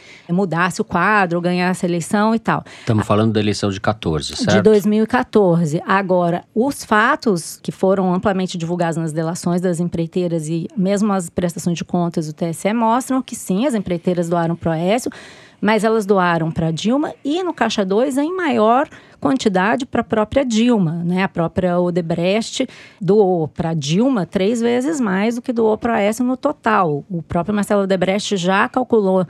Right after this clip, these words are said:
Speaker 1: em depoimentos que eles doaram no total pra Dilma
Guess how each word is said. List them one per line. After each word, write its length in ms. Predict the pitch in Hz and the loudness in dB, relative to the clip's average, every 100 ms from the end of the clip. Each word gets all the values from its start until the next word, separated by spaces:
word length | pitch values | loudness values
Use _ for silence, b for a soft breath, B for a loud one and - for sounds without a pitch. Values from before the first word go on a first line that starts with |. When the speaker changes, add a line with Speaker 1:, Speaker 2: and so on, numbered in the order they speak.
| B B B | B B B
Speaker 1:
em 420 | 185 180 180 170 160 | -2 2 2 0 -2
depoimentos 800 | 180 196 170 170 185 233 277 - | -2 0 0 0 0 0 -2 -4
que 120 | - | 0
eles 260 | 226 233 208 | 2 2 2
doaram 540 | 214 185 170 165 156 165 | 2 2 2 0 0 -2
no 100 | 180 | -2
total 420 | 208 202 185 160 | -2 0 0 0
pra 220 | 180 165 | 0 -2
Dilma 420 | 151 160 156 147 | 0 0 0 -2